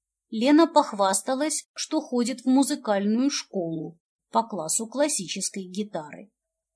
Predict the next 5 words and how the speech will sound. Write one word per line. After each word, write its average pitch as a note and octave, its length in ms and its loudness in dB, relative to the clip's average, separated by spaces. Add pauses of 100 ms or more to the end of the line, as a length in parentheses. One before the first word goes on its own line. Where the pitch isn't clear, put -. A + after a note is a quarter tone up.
(140)
Принесла C#4 720 6
из G#3 180 4
своей A3 440 0
комнаты G3+ 680 0
красавицу. G3 1160 0